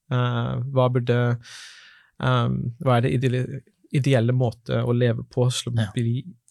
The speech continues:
Speaker 1: ikke bare til berikelse for mitt liv, men andres liv rundt meg?
Speaker 2: Absolutt.
Speaker 1: Ehm,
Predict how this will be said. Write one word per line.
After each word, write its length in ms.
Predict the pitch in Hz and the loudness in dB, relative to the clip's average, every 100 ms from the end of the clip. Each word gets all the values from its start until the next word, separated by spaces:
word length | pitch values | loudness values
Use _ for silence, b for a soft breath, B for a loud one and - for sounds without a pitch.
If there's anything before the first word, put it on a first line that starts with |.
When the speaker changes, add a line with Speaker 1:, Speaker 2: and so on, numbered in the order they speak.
| _ - | _ -6
Speaker 1:
ikke 600 | 139 - 117 117 123 123 117 | -6 -2 0 2 2 0 0
bare 280 | 123 120 107 117 - | 0 2 0 -2 -2
til 280 | 123 117 117 - | -2 0 -2 -2
berikelse 400 | 123 117 110 117 | -2 0 -2 0
for 100 | 123 | 2
mitt 260 | 117 107 127 | 2 0 0
liv, 180 | 131 | 2
men 100 | 123 | 2
andres 340 | 123 110 107 - | 2 0 -2 -2
liv 260 | 117 117 - | -2 -2 -2
rundt 260 | 110 113 - | -2 0 2
meg? 180 | 139 - _ - | 0 0 _ -10
Speaker 2:
Absolutt. 580 | 110 - 107 113 - - | -8 -4 -4 -6 -12 -6
Speaker 1:
Ehm, 480 | 120 113 113 123 120 | -2 0 -2 -4 -4